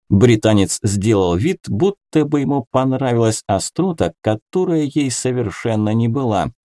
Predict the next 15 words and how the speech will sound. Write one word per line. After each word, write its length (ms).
Собаку 960
это 400
удивительным 960
образом 680
верно 480
подмечено. 920
Но 540
вы, 160
конечно 540
же, 160
правы, 520
ваше 380
высокопревосходительство. 1800
Конечно 920
же, 180